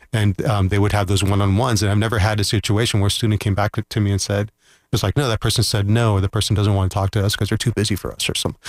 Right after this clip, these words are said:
So it's a very kind of generous community, and they recognize the, the veterans of the community recognize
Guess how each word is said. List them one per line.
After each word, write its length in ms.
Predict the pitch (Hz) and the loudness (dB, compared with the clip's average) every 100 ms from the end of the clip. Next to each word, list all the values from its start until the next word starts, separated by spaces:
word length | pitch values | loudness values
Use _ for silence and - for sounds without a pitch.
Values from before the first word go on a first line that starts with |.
| - | -10
So 140 | - 127 | -2 -2
it's 100 | 123 | 0
a 80 | 131 | 0
very 260 | 165 180 | 0 0
kind 200 | - 147 | 0 0
of 100 | 123 | 0
generous 380 | 104 127 131 110 | 0 0 0 0
community, 420 | 117 123 151 120 | 0 0 2 2
and 100 | 107 | 2
they 140 | 104 107 | 2 2
recognize 560 | 120 113 107 104 104 | 0 0 0 2 0
the, 140 | - 110 | -2 -4
the 200 | 139 107 | 0 0
veterans 480 | 120 151 104 98 | 0 2 2 2
of 100 | 104 | 0
the 80 | 92 | -4
community 360 | - 107 104 104 | 0 0 2 2
recognize 640 | 104 107 107 98 98 101 | 0 0 2 2 2 0